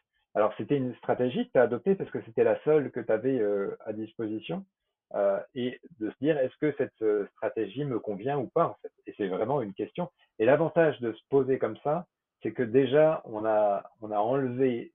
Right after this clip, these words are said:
une, euh, relation à l'autre, c'est-à-dire qu'on s'est dit, « Bon, bah, ça y est, je suis responsable de ce que,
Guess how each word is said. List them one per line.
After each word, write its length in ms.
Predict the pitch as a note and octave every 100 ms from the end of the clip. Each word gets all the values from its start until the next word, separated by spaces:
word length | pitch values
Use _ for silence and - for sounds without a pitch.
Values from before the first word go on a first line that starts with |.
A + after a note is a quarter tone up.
| -
une, 200 | G#2 G2+
euh, 380 | G2 F#2+ F#2+ F2
relation 440 | A#2 A2 G2+ - G2+
à 80 |
l'autre, 220 | G2 C3+ C#3
c'est-à-dire 380 | A2+ A2 B2 B2
qu'on 140 | G#2+
s'est 140 | - G#2
dit, « 140 | C3+
Bon, 120 | B2
bah, 180 | A2 G#2 G#2+
ça 60 |
y 100 | G#2+
est, 60 | G#2
je 60 |
suis 120 | - A2
responsable 720 | C3 - C3 - C3 D3+ A2+
de 140 | A2
ce 100 | G2+ _ -
que, 320 | G#2+ G#2